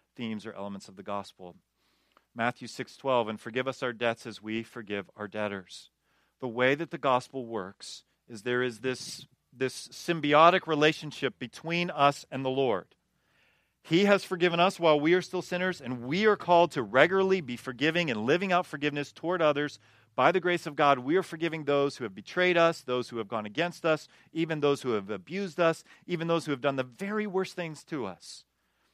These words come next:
As Christ has forgiven us, we forgive them. If we are not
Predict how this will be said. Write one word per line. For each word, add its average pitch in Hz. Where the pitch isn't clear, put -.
As 214
Christ 196
has 175
forgiven 156
us, 151
we 175
forgive 156
them. 113
If 135
we 214
are 151
not 180